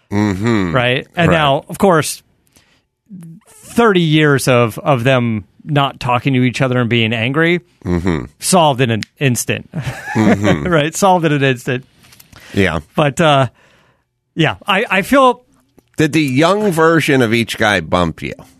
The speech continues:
Speaker 2: They, they did because it seemed like in the first couple scenes, young Vin Diesel had Vin Diesel's voice. Like, he
Speaker 1: Mm-hmm.
Speaker 2: dubbed the voice.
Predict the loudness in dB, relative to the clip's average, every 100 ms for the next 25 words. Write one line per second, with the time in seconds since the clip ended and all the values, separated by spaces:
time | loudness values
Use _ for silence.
0 | _ _ _ _ _ -20 -20 -20 -20 _
1 | -4 -4 -2 -2 0 2 4 4 4 0
2 | 2 4 4 0 -4 -4 0 2 2 2
3 | 2 2 -2 0 2 2 0 -2 -2 -4
4 | -4 -2 -2 -2 -4 -2 0 2 0 -2
5 | -2 0 0 2 0 0 -2 -4 -4 -2
6 | 0 0 0 0 -2 -4 -8 -6 -2 -2
7 | -2 -8 -12 _ _ _ -4 -2 0 0
8 | -2 0 0 0 0 0 -2 -4 -2 0
9 | -2 -6 -12